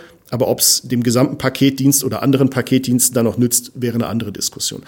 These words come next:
Bei dem Handwerker ist es so, ich denke, bei einem Handwerker gibt es die größeren, ähm, Synergien mit dem, ähm, mit dem, mit der privaten E-Mobilität. Denn schließlich sind Handwerker ja, ähm, wenn sie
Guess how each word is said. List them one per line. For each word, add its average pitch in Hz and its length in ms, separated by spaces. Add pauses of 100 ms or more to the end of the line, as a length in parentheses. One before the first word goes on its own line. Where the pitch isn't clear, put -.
(160)
Bei 117 80
dem 123 140
Handwerker 202 600 (420)
ist - 140
es 185 140
so, 175 180
ich - 140
denke, 170 220
bei 156 60
einem 131 140
Handwerker 175 400
gibt 151 200
es 147 140
die 120 100
größeren, 127 640
ähm, 117 340
Synergien 120 500
mit 113 160
dem, 107 140 (140)
ähm, 104 600 (260)
mit - 380
dem, 101 240
mit 107 120
der 101 60
privaten 127 440
E-Mobilität. 143 760 (320)
Denn 117 140
schließlich - 460
sind 139 280
Handwerker 135 420
ja, 117 220 (420)
ähm, 117 440 (720)
wenn 131 400
sie 117 340